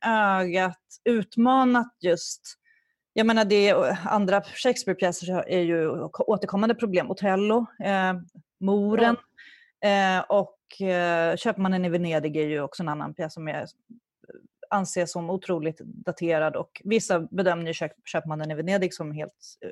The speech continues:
Speaker 1: eh, omöjlig att spela. Eh, så det som är lite roligt här är ju, eh, det, det blir ju en sorts ordvits, liksom, när, för att det utspelar sig alltså på en öde ö, och Caliban tycker att det är hans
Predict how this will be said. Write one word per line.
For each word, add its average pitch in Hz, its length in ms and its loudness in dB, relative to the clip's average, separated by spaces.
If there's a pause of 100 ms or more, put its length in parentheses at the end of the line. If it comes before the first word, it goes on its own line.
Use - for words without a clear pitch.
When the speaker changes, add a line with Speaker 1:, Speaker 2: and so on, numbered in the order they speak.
(120)
Speaker 1:
eh, - 80 -8
omöjlig 156 340 -4
att 160 60 -6
spela. 160 320 -2 (960)
Eh, 190 440 4 (520)
så 220 260 -2
det 208 240 2
som 214 200 -2
är 208 80 2
lite 202 240 2
roligt 220 500 2
här 180 280 2
är 175 200 0
ju, 165 200 -2 (640)
eh, 165 640 0 (360)
det, 196 160 0
det 202 260 -2
blir 233 140 2
ju 247 60 4
en 220 140 2
sorts - 400 -6
ordvits, 220 680 -2
liksom, 175 340 -6
när, 180 120 -4 (200)
för 247 60 4
att 185 100 -8 (800)
det 214 100 0
utspelar 262 380 2
sig 269 100 0
alltså 226 160 -2
på 226 60 -2
en 208 80 -4
öde 190 340 -2
ö, - 300 0
och - 180 -4
Caliban 220 380 2
tycker 208 220 -4
att 190 60 -2
det 185 60 -2
är 190 40 0
hans 196 420 -2